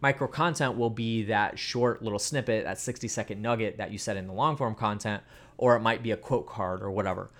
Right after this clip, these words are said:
Um, but, you know, when next week we'll talk about Instagram. Instagram is not a platform where you can really post thirty minute podcast episodes. It's just not. People are not going to sit on Instagram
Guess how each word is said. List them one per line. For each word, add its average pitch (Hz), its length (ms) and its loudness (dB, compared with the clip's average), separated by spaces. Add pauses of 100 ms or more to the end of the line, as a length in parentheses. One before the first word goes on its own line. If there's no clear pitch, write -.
(240)
Um, 101 440 -4
but, 113 260 2
you 113 80 -6
know, 110 240 -2
when 117 400 -4
next 120 340 -2
week 120 120 -2
we'll 110 100 0
talk 117 160 4
about 110 160 4
Instagram. 110 480 -2
Instagram 123 460 0
is 107 100 -2
not 113 200 2
a 110 40 4
platform 120 480 2
where 107 80 0
you 107 80 2
can 107 200 -4
really 110 240 0
post 117 480 -4
thirty 113 240 0
minute 117 260 -2
podcast 120 480 0
episodes. - 480 -8
It's - 160 -4
just 110 180 -6
not. 107 440 -2
People 113 220 -2
are 123 80 2
not 117 300 0
going 123 220 0
to 107 60 -2
sit 117 160 -2
on 104 80 -2
Instagram 101 560 -4